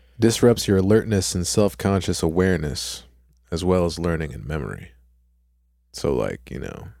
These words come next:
you get the short-term memory loss. But, I mean, say you get introduced to marijuana when you're, like, thirteen or twelve,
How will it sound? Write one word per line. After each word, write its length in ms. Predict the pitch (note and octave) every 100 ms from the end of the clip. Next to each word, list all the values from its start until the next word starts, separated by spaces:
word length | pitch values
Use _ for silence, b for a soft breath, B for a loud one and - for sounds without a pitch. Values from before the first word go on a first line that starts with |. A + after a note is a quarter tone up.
| _ _ _
you 100 | F2+
get 140 | E2
the 80 | E2
short-term 540 | - F#2+ - - F#2 F2+
memory 360 | F2 E2 D2
loss. 480 | C2+ C2 C2+ - - - _ _ _ b b b b b b b
But, 440 | A2+ C#3 A#2+ - - _ -
I 120 | G#2+
mean, 440 | A2 G#2 G2 F#2 - _ _ _ _ _ _ -
say 260 | - A#2
you 160 | G#2+ G2
get 180 | G#2 G2+
introduced 640 | F#2+ F#2+ F2 G2 F#2+ -
to 220 | - F#2+
marijuana 440 | F#2 F2+ F2+ F2+ E2+
when 80 | D#2+
you're, 80 | C#2+
like, 140 | B1
thirteen 640 | - - D#2 - - D#2+ -
or 80 | -
twelve, 800 | - - D#2+ B1+ G1+ G1+ -